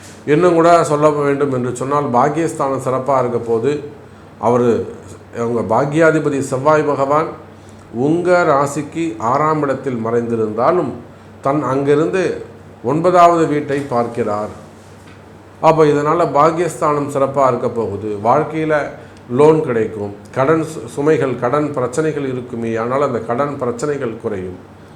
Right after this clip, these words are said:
கடனை ஒட்டுமொத்தமா க்ளோஸ் பண்றதுக்கான வாய்ப்புகள் கிடைக்கும். விற்காத இடங்கள் விற்கும்.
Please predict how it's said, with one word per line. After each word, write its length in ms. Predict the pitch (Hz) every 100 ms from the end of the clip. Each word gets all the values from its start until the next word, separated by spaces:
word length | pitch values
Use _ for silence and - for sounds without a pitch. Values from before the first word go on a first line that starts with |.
| - - - - -
கடனை 380 | 135 165 170 175
ஒட்டுமொத்தமா 840 | 143 131 139 160 156 160 165 165 -
க்ளோஸ் 180 | 175 160 165
பண்றதுக்கான 580 | 151 147 147 127 127
வாய்ப்புகள் 560 | 117 127 143 147 123 117
கிடைக்கும். 420 | 110 101 107 101
விற்காத 560 | 117 143 160 165 170 170
இடங்கள் 500 | 123 139 165 165 147
விற்கும். 480 | 117 120 - 107